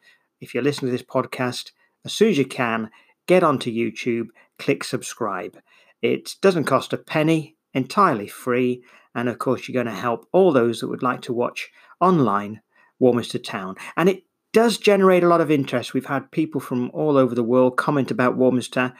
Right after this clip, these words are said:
Uh, footballers have watched as well. We've had some, uh,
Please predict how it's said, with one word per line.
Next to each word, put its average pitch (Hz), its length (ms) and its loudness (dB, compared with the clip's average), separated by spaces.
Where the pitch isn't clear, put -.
Uh, 117 220 -2
footballers 165 680 6
have 120 280 -4
watched 143 480 2
as 120 100 -2
well. 143 200 4
We've 143 100 0
had 117 200 -2
some, 123 360 -4
uh, 117 80 0